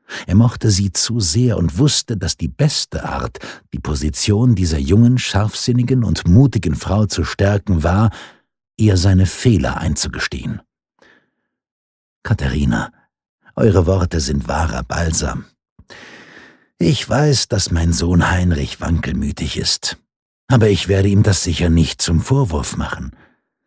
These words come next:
Ich weiß um meine Schwächen und bin wohl der Letzte, der ihn auf seine Pflichten hinweisen darf.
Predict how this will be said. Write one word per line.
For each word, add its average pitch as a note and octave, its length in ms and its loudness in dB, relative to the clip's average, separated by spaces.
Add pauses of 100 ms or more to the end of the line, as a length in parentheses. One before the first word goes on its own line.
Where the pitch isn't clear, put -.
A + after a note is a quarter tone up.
(220)
Ich - 180 -6
weiß G2+ 440 2
um D2 120 -2
meine E2 320 0
Schwächen F2 540 -6 (420)
und G2 140 2
bin G#2+ 220 6
wohl F#2+ 120 4
der F2+ 120 0
Letzte, F#2 640 0 (380)
der C#2+ 100 -2
ihn D#2 160 0
auf - 120 -4
seine C#2 240 -4
Pflichten - 520 -4
hinweisen C#2+ 560 0
darf. - 360 -6